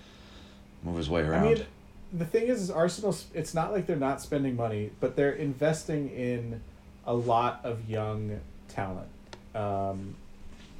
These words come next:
Speaker 2: so, you know, maybe it's, maybe they're just like, "We're gonna be bad for the next couple years and struggle, and then maybe hit our stride at some point."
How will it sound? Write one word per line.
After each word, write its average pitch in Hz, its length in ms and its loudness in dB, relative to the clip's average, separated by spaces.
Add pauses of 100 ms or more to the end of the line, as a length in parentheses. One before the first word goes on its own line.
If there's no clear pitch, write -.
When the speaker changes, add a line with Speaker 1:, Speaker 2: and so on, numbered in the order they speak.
(160)
Speaker 2:
so, 117 500 4 (580)
you 127 120 0
know, 120 140 6
maybe 135 600 6 (260)
it's, - 460 -4 (160)
maybe 131 320 4
they're 123 180 4
just 113 280 -2
like, 110 180 2 (260)
"We're 117 180 0
gonna 120 180 0
be 110 100 -4
bad 101 440 0
for 101 400 -2 (880)
the 113 100 0
next 104 340 -4 (480)
couple 113 280 0
years 101 560 0
and 104 240 -8
struggle, 101 720 0
and 101 160 -4
then 101 380 -4 (880)
maybe 107 500 -2
hit 123 300 0 (340)
our 123 140 -2
stride 127 400 -2
at 127 120 -6
some 135 180 -4
point." 151 280 -4